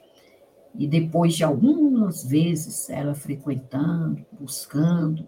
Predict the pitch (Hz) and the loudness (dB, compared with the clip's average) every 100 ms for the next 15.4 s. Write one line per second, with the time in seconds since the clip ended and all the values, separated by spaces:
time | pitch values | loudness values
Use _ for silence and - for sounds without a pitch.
0 | - - 135 - 151 131 143 143 139 131 | -14 -6 -6 -4 -2 0 0 -2 -2 -4
1 | - - 151 170 - - - 208 190 160 | -4 -2 0 0 -4 -12 -2 0 0 0
2 | 156 160 160 151 151 147 - 139 - 147 | 0 0 -4 -6 -4 -6 -10 -18 -16 -12
3 | 131 147 160 160 143 131 139 - 147 147 | -12 -10 -14 -10 -10 -6 -8 -8 -12 -16
4 | - - - - - _ - _ _ _ | -16 -16 -16 -20 -20 _ -20 _ _ _
5 | - _ - - - - - 143 147 156 | -20 _ -20 -20 -20 -8 0 2 4 2
6 | 160 160 135 160 170 175 - - 202 226 | 0 0 0 0 0 0 -2 -2 2 2
7 | - 147 139 131 - - - 143 135 139 | 2 -2 0 -4 -8 -10 -6 -6 -4 -2
8 | 123 131 131 - 135 131 123 135 131 139 | 0 0 -2 -6 -12 -8 -8 -4 -2 -4
9 | 156 - _ - - _ - 127 - - | -8 -18 _ -20 -20 _ -10 -6 -6 -4
10 | - - 254 285 - - 160 156 214 208 | -2 2 4 4 2 -2 -4 0 0 0
11 | 190 - - 156 170 - 151 147 - 156 | -2 -4 0 0 0 -4 -8 -6 -6 -4
12 | 151 175 226 214 214 - _ _ - _ | 0 4 6 4 2 -6 _ _ -20 _
13 | - 151 - 151 147 - 151 160 - - | -16 -6 2 2 2 2 2 0 -2 -14
14 | - - 131 - - 143 139 - 131 131 | -16 -12 -12 -10 -6 -2 -2 -4 -6 -4
15 | - 151 160 160 | -2 0 0 -2